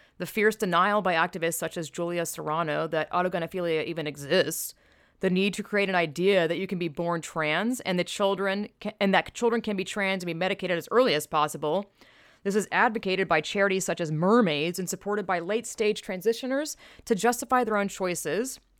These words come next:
Next one is, there is no debate, I'm sorry, the, quote, "no debate culture," which cancels anyone who wants to speak on the issue.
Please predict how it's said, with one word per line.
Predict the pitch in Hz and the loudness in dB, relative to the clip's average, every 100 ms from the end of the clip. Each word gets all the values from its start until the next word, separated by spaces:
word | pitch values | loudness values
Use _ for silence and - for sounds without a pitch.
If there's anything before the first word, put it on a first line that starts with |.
| _ _ - _ _ - | _ _ -20 _ _ -8
Next | 190 | -6
one | 196 | -4
is, | 190 170 | -4 -4
there | - 175 202 | -4 0 4
is | 220 185 | 6 4
no | 175 196 294 | 4 6 6
debate, | 247 170 160 170 - _ 180 | 6 4 2 -2 -12 _ -2
I'm | 185 185 | 0 2
sorry, | 180 151 | 2 2
the, | 175 202 170 - | 0 0 -2 -2
quote, | - 202 | 2 2
"no | 190 185 226 | 4 4 6
debate | 240 202 214 196 | 4 2 2 0
culture," | - 208 196 - 165 170 | -2 -2 -2 -2 0 0
which | 185 180 | -4 -6
cancels | 202 180 170 | -4 -4 -4
anyone | 208 196 175 | -2 0 0
who | 175 | 0
wants | 170 165 | 0 -2
to | - | -6
speak | - 170 | -6 -4
on | 160 | -2
the | 156 | 0
issue. | 151 151 156 156 | -2 0 0 0